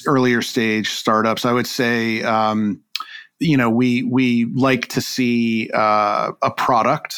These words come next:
Uh, so it could be an M V P or it could be, uh, early stage, or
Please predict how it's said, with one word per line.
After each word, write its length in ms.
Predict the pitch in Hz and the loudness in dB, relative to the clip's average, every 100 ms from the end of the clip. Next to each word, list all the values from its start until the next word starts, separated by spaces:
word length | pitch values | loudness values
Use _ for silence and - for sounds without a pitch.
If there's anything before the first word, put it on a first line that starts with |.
| - | -4
Uh, 400 | 180 107 110 107 | 0 2 2 0
so 280 | - - 120 | -4 -4 -4
it 180 | 117 120 | -2 -2
could 160 | 139 | 0
be 120 | 123 120 | 2 0
an 100 | 113 | 2
M 120 | 113 | 0
V 200 | 110 104 | 0 -4
P 480 | - 127 120 117 113 | 0 0 2 2 2
or 160 | 107 | 0
it 60 | 101 | -2
could 220 | - 110 | -2 -2
be, 540 | 98 117 117 113 110 110 | 0 2 2 2 0 0
uh, 320 | 104 107 104 - | 2 2 0 0
early 300 | 120 117 117 | 0 0 -2
stage, 600 | - 113 113 117 113 110 | -2 -2 0 0 -2 -2
or 220 | 104 | -4